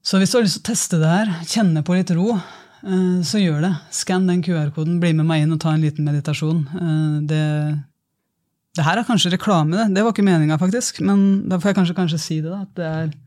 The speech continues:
det er faktisk noe du må kjøpe eventuelt. Hvis du ikke har Camilla-abonnement, så da er det sånn sett reklame. Det er ikke avtalt reklame da. Men hvis du vil, skann den Q R-koden og, og sjekk det ut. Det har i hvert fall hjulpet meg enormt mye, mye mer enn det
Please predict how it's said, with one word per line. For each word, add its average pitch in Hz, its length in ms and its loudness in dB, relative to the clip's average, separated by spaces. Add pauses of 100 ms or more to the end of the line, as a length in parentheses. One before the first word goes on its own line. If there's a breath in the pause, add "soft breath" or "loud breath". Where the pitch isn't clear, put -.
(1400 soft breath)
det 180 160 -4
er 170 320 -2
faktisk 160 240 -4
noe 160 160 2
du 151 80 2
må 160 80 2
kjøpe 156 400 -2
eventuelt. 165 320 -2
Hvis 190 160 -2
du 185 80 2
ikke 160 220 2
har 170 180 2
Camilla-abonnement, 156 760 2
så 185 120 -6
da 165 120 0
er 160 80 0
det 156 80 -2
sånn 156 120 0
sett 156 160 -4
reklame. 156 320 -2
Det 170 80 -2
er 170 80 -2
ikke 170 160 -4
avtalt 165 320 -4
reklame 190 320 -6
da. - 60 -20 (800 soft breath)
Men 185 160 4 (840)
hvis 208 160 -2
du 269 80 -2
vil, 269 120 0 (720)
skann 214 320 0
den 208 160 2
Q 202 160 0
R-koden 165 460 0 (100)
og, 185 220 0 (100)
og 175 380 -2
sjekk - 340 -4
det 185 140 -2
ut. 190 340 -4
Det 175 80 -2
har 180 120 2
i 175 40 2
hvert 160 80 -2
fall 185 140 0
hjulpet 165 340 0
meg 165 140 0
enormt 160 420 0
mye, 170 160 2
mye 175 280 4
mer 170 280 0
enn 175 160 0
det 165 120 2